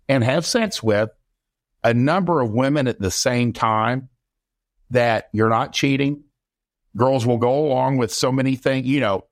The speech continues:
they'll go along with a lot more than you expect. And it's a system, date, your dating rotation takes it to where you can casually date a number of girls over time.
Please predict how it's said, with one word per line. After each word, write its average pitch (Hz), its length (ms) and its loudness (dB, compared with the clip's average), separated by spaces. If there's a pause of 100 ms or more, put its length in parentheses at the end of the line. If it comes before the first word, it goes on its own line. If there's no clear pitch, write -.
(240)
they'll 170 160 2
go 185 180 2
along 160 280 0
with 135 80 0
a 117 60 2
lot 123 280 0
more 123 180 0
than 110 140 0
you 98 140 2
expect. - 500 -4 (760)
And 127 240 2
it's 123 220 0
a 120 100 4
system, 165 760 -2 (300)
date, 135 300 2
your 135 200 2
dating 160 300 0
rotation 127 640 -2 (760)
takes 131 280 0
it 113 260 -2
to - 80 2
where 113 180 2
you 113 200 0
can 104 360 0 (220)
casually 143 580 0
date 107 420 0 (540)
a 110 80 4
number 127 500 2
of 120 140 -4
girls 104 540 0 (200)
over 104 300 2
time. 92 380 -2